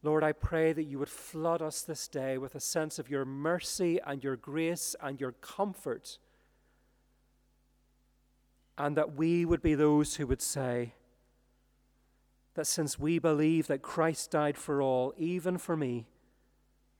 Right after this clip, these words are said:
that we also believe that we have died to our old life,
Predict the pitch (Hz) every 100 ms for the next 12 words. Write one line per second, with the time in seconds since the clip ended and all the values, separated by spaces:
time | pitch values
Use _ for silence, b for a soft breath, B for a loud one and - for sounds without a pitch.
0 | _ _ _ _ _ _ 165 147 165 170
1 | 160 156 - 165 156 143 151 151 151 -
2 | 147 143 131 135 _ 160 147 147 143 -
3 | - 139 120 135 - 160 156 160 117 107
4 | 107 - -